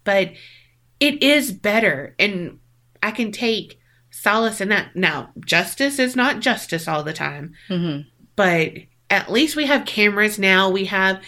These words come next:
Speaker 2: Mm-hmm.
Speaker 1: different things where it's not, "How do you solve a fucking crime?"
Speaker 2: Mm-hmm.
Speaker 1: to, "Okay, we have some forensics. We know,"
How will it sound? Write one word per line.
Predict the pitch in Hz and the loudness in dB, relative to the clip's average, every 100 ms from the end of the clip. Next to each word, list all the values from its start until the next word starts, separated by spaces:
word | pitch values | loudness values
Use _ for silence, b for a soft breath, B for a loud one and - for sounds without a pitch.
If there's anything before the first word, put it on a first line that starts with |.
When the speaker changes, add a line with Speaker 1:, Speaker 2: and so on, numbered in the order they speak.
| B | B
Speaker 2:
Mm-hmm. | - 175 | -6 0
Speaker 1:
different | 247 147 226 - 165 - | 2 4 4 2 -6 -2
things | 226 220 190 185 185 | 0 2 0 -2 -2
where | 190 185 175 175 185 b b b b - | 0 2 2 0 -4 b b b b -2
it's | 202 - | -2 0
not, | 208 208 190 | 2 4 2
"How | - 190 | 2 0
do | 196 | 2
you | 185 | -2
solve | 170 185 175 160 156 - | 0 2 4 2 -2 -8
a | |
fucking | 160 - 175 170 151 | -4 -2 -2 -2 -4
crime?" | - 247 185 160 147 | 2 4 4 2 0
Speaker 2:
Mm-hmm. | 151 131 131 - | 0 -2 -4 -8
Speaker 1:
to, | - 208 180 170 165 160 160 _ _ _ - | -2 2 2 2 0 -4 -8 _ _ _ 0
"Okay, | 196 202 | 2 4
we | 185 | 2
have | 185 180 | 2 0
some | - 170 165 | -2 -6 -6
forensics. | 165 170 190 180 190 - | -6 -2 -2 -2 -4 -2
We | 180 | -2
know," | 175 170 165 165 165 | 0 2 2 -2 -4